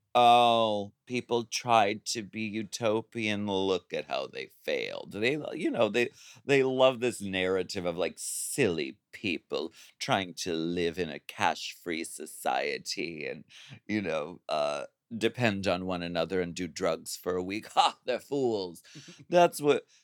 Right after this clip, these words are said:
Speaker 1: that's what the media, I think, likes to skew it as. I think everyone who's there is never going to forget it.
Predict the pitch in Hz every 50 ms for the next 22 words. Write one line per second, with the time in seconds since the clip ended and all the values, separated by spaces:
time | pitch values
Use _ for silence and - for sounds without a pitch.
0 | _ _ - 156 160 147 147 156 147 104 131 123 120 117 120 117 107 98 101 98
1 | 90 90 92 90 - - 110 95 87 92 98 92 87 85 - - - - 92 -
2 | - - - 92 92 87 85 80 71 65 64 62 62 - - _ _ _ _ _
3 | _ _ _ 90 95 104 147 233 320 247 - - 127 117 107 - - 117 123 135
4 | 165 202 233 240 254 247 226 180 - 120 110 107 107 101 92 85 87 85 87 117
5 | 135 151 120 90 95 87 76 76 80 76 78 73 76 92 82 64 58 53 64 80